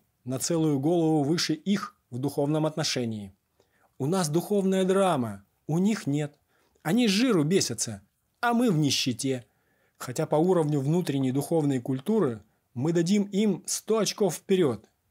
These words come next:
Супруга сказала, что ей в последнее время приходит в голову мысль о том, что таинственная для них,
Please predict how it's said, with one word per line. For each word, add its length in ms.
Супруга 460
сказала, 420
что 180
ей 140
в 100
последнее 540
время 360
приходит 460
в 100
голову 360
мысль 320
о 180
том, 500
что 300
таинственная 960
для 180
них, 420